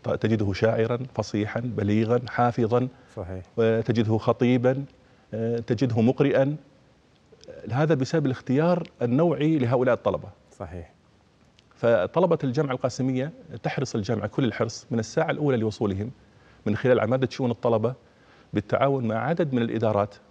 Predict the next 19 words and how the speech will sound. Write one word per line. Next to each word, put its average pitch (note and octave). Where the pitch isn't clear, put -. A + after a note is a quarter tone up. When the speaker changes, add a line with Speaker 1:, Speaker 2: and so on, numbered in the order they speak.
Speaker 1:
والمراكز G#2+
لاستقبالهم C#3
من C3+
اليوم D3+
الأول A#2
في -
المطار، A2+
لأن G#2+
ال-، G#2+
اليوم C3+
الأول C3
أو G2+
الانطباع A2
الأول B2+
هو B2
الانطباع B2+
الأخير G#2+
كما G2
يقولون. F#2